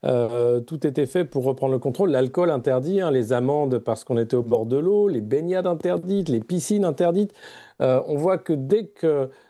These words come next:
euh, l'État doit prendre une réponse, c'est celle de l'emmerdement maximum et du contrôle, euh, de la vie des autres, euh, et des citoyens. Et effectivement, euh,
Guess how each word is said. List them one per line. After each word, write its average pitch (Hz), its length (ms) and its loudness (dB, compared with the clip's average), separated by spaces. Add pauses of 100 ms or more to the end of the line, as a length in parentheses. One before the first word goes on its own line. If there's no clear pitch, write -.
(160)
euh, 143 240 2
l'État 165 420 0
doit 139 400 0
prendre 180 240 0
une 170 120 2
réponse, 185 440 -2
c'est - 200 -4
celle 196 260 -2
de 165 80 0
l'emmerdement 156 500 0
maximum 160 680 0
et 165 80 2
du 147 100 0
contrôle, 180 640 0
euh, 139 420 2
de 127 140 -2
la 131 160 2
vie 151 180 -4
des 135 220 0
autres, 147 360 -4
euh, 120 720 2
et 131 120 0
des 120 140 -2
citoyens. 151 500 0 (480)
Et 139 220 2
effectivement, 151 800 0
euh, 135 80 4